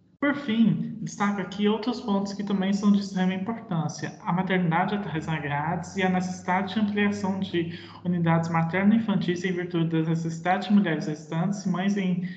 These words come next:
em cumprimento de pena, o cuidado na disseminação da tuberculose e doenças passíveis de contágio respiratório dentro dos presídios, e o cuidado com os usuários de drogas em situação de privação de liberdade, ajudando no controle de vícios.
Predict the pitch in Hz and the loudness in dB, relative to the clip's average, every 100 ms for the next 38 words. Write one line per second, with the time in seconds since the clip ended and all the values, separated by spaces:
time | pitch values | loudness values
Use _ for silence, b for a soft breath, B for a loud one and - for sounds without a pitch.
0 | B B - 170 170 156 165 160 - - | B B -4 0 0 2 4 4 2 -4
1 | - 151 151 175 202 208 202 - 185 202 | -8 -6 -2 0 0 0 -2 -2 0 2
2 | 247 240 226 208 - 185 180 170 185 175 | 0 0 0 0 -2 -2 0 -2 -2 -4
3 | - - 160 165 160 156 156 143 156 185 | -4 -4 -2 -2 -2 -2 -2 -2 0 0
4 | 185 170 170 - - 170 160 185 208 202 | -2 -2 -4 -6 -4 -4 -2 -2 -2 -4
5 | 190 170 160 156 156 156 - 156 151 156 | -6 -4 -4 -4 -4 -6 -6 -6 -6 -6
6 | 147 143 185 214 185 180 - 147 147 147 | -6 -2 0 2 0 -4 -4 -4 -4 0
7 | 165 - - - B B B B - 247 | -2 -2 -8 -16 B B B B -8 -2
8 | 269 220 220 - 214 202 202 190 190 196 | 0 0 -2 -2 -2 0 2 2 0 -4
9 | 156 160 165 170 185 - 170 - 175 165 | 0 0 0 0 -2 -2 -4 -2 -2 -2
10 | 165 160 160 165 160 156 151 151 147 156 | -2 -2 -2 -2 -2 -2 -2 -2 0 0
11 | 180 190 185 185 175 170 180 175 185 165 | 0 0 -2 -2 0 -2 -2 -6 -4 -2
12 | 165 156 170 202 139 - - - | 0 0 0 0 -2 -10 -16 -18